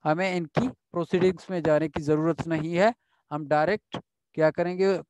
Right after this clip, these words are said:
अगर कोई objection आ रहा है तो उसको सुनने के बाद हम direct section eleven में, अ, उन्हें award देंगे, क्योंकि already हमने एक declaration,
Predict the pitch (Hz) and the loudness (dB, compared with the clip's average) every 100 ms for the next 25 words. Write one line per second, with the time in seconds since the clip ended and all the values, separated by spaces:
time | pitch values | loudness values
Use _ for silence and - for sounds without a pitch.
0 | - 160 160 170 180 170 147 151 165 - | -12 -6 -4 -4 -2 -2 -4 -6 -10 -8
1 | 170 160 160 160 165 156 - 165 - 156 | -4 -2 -2 -4 -8 -12 -12 -14 -10 -8
2 | 160 151 151 156 165 156 143 151 175 - | -8 -8 -4 -4 -4 -8 -6 -8 -8 -10
3 | 147 - 160 147 147 160 170 220 - _ | -12 -12 -12 -8 -8 -8 -10 -12 -14 _
4 | _ _ _ _ _ _ _ _ _ 147 | _ _ _ _ _ _ _ _ _ -10
5 | 147 143 160 160 165 147 143 143 135 127 | -8 -8 -8 -6 -6 -6 -2 0 -2 -6
6 | 120 117 120 _ _ _ 185 190 202 180 | -10 -12 -18 _ _ _ -10 -2 0 0
7 | 175 185 190 175 180 185 - 160 151 175 | -2 -4 -4 -4 -4 -6 -4 -4 -2 -4
8 | 170 160 185 175 | -4 -4 -8 -10